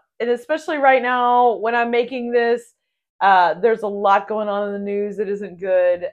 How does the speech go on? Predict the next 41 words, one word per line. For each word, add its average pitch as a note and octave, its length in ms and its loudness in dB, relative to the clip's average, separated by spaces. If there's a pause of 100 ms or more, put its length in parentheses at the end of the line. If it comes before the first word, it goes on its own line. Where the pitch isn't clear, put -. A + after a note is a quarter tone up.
Um, D#3+ 640 -4 (840)
you G#3 80 -10
know, G3 100 -6
a G3 60 -2
lot G#3 140 6
of G#3+ 80 -4
people, G3+ 520 2
a G3+ 60 0
lot F#3 380 -2
of E3+ 120 -6
people D#3+ 480 -4
are D#3 140 -4
down. D#3 460 -6
And F#3 120 -8
so G#3+ 120 -4
to G3+ 80 -4
see C4 240 -4
a B3 40 -2
commercial A#3+ 520 -2
for, F3 420 0 (320)
"Hey, E4 300 4
buy D4 300 8
this C#4+ 280 -6
car," A#3+ 560 2 (300)
or, F#3 80 -4
"Hey, C#4+ 380 2
buy D4+ 640 6 (280)
this A3 320 -2
diamond," G3+ 880 2 (340)
it, - 260 -6
a B3 100 2
lot C#4+ 260 6
of D#4+ 80 6
people D#4 220 -2
are D#4 100 2
struggling D#4 420 2
right E3 240 -2
now E3+ 240 -6
financially. A#3+ 920 -2
And A3+ 200 -4
that B3+ 380 6